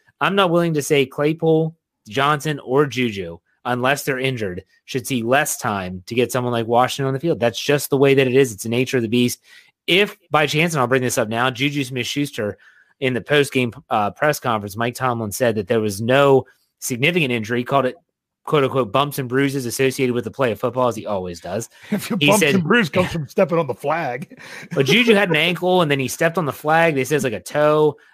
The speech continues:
Speaker 1: Um, it's, it's just one of those situations where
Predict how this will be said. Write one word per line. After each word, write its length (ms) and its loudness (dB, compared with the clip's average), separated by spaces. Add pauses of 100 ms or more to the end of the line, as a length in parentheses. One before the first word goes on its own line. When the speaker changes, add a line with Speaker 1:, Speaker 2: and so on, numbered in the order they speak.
Speaker 1:
Um, 320 2
it's, 180 -6
it's 160 -4
just 160 -4
one 140 0
of 60 0
those 140 0
situations 640 -2
where 460 2